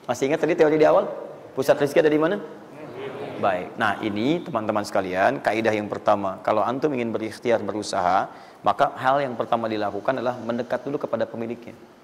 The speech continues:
Mohon minta kemudahan, minta petunjuk, minta kenyamanan, minta keberkahan. Itulah sebabnya sebelum kita berangkat, kita sholat dulu.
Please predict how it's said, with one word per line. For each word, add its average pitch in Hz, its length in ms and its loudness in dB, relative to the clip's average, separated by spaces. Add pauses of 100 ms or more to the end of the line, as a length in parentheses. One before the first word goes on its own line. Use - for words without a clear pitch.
(920)
Mohon 127 240 2
minta 123 240 0
kemudahan, 113 400 -4 (800)
minta 120 160 -2
petunjuk, 123 400 0 (1040)
minta 117 160 -2
kenyamanan, 107 480 0 (560)
minta 120 160 0
keberkahan. 104 480 -4 (880)
Itulah 131 240 2
sebabnya 120 320 0
sebelum 120 240 -4
kita 117 240 -4
berangkat, 110 400 -4
kita 131 160 -6
sholat 131 320 -4
dulu. 151 200 0